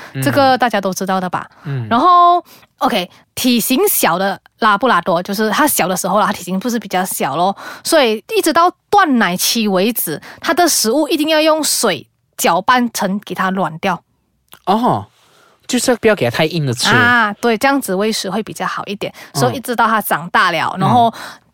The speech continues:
Speaker 2: 你才跟着那个包装里面的那个，它不是有写说，哦，多少公斤要吃多少分量那个东西咩？
Speaker 1: 嗯，嗯。
Speaker 2: 啊，大家才跟着那个，啊，
Speaker 1: 那个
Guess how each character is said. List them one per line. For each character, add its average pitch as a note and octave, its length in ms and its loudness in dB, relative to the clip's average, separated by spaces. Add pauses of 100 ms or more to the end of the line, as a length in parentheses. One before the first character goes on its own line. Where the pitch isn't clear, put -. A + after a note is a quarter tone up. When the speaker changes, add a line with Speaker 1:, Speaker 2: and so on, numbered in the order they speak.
(380)
Speaker 2:
你 A#3+ 120 0
才 A3 160 -2
跟 A#3 180 0
着 C#4 140 2
那 C4 140 0
个 B3 680 2
包 G#3+ 240 2
装 G#3+ 220 0
里 F3+ 80 -4
面 G3+ 120 0
的 G#3 120 2
那 G3+ 160 0
个， G3 340 0 (100)
它 - 140 -2
不 C4 80 -2
是 D4 80 0
有 B3 60 2
写 F#3+ 120 -4
说， G3 140 -2
哦， G3+ 140 2
多 A#3 100 -2
少 G3 120 -2
公 G3+ 200 -4
斤 G3+ 160 -6
要 G#3 100 -2
吃 G#3 200 -6
多 F#3 180 -4
少 - 160 -6
分 G3 200 -2
量 F3+ 180 -2
那 F3+ 100 -6
个 F3+ 120 -4
东 E3+ 220 -6
西 F3 140 -8
咩？ F3+ 180 -4
Speaker 1:
嗯， C#3+ 140 -6
嗯。 D3 120 -4
Speaker 2:
啊， F3 100 -4
大 D4+ 140 0
家 D4+ 120 0
才 A#3 100 -2
跟 A3 140 -2
着 B3 140 0
那 A#3+ 140 0
个， A3+ 260 2 (440)
啊， D#3+ 460 0
Speaker 1:
那 C#3 60 -4
个 F3+ 100 0